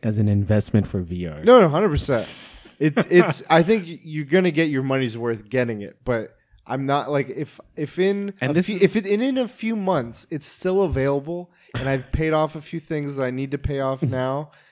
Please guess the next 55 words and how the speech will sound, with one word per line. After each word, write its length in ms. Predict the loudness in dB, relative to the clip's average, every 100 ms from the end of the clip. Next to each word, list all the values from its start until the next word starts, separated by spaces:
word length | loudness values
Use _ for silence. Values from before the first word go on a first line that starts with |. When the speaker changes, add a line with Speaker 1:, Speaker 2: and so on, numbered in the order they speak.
| _ _
Speaker 2:
and 420 | -6 -6 -6 -10 -10
I've 200 | -8 -4
gotten 340 | -2 -2 -4
my 160 | -4 -4
bonuses 580 | -2 -2 -2 -4 -8 -10
and 80 |
tax 320 | -10 -12 -8 -8
returns 220 | -8 -10
and 100 | -12
stuff, 300 | -8 -8 -8
and 100 | -12
I 100 | -14
have 300 | -8 -8 -8
some 160 | -6
extra 280 | -8 -8 -14
cash, 420 | -12 -10 -10 -14 _ _ _ _ _ _ _
I 120 | -16
might. 640 | -12 -6 -2 0 -2 -4 -14 _ -8
Speaker 3:
And 220 | -6 -4
this 140 | -2
Speaker 2:
If 60 | 0
Speaker 3:
is 40 | 2
Speaker 2:
the 60 |
Speaker 3:
a 20 | 2
Pro, 140 | 4
Speaker 2:
controller, 380 | 4 4 2 -4 -10
this 220 | -4 -2
is 60 | 0
Speaker 3:
right? 80 | 0
Speaker 2:
the, 120 | 2
yeah, 140 | 2
the, 100 | 0
the 220 | -4 -4
Monster 360 | 0 2 0 -2
Hunter 160 | -2 -4
Pro, 760 | -6 -2 0 2 2 0 -4 -8
like, 140 | -6
exclusive 420 | -4 -2 -4 -4
Speaker 3:
P 40 | -6
S 40 |
four. 80 | -4
Speaker 2:
one 220 | -4 -6 -12 _ -4
with 220 | -4 -2
the 80 | -4
controller. 540 | -4 -6 -4 -2 -4 -10 _
I 100 | 2
really 240 | 6 8 6
want 180 | 6
that 60 | 4
Speaker 1:
Mm-hmm. 100 | 2 2
Speaker 2:
controller 300 | 0 -2 -2
more 200 | -2 -4
than 100 | -6
anything 380 | -8 -10 -14
else. 280 | -16 -16 -14